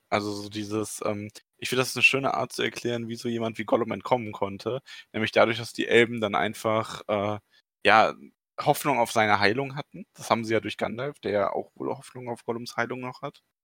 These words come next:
Und, ähm, ihn deswegen auch mal in die Luft gelassen haben. Und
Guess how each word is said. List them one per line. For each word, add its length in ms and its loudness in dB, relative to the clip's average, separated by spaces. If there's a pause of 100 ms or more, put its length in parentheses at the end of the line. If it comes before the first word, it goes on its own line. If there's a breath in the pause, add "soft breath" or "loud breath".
Und, 600 2
ähm, 180 2
ihn 100 -2
deswegen 300 0
auch 140 -2
mal 100 4
in 40 -4
die 60 -8
Luft 200 -8
gelassen 460 -4
haben. 420 0
Und 180 -10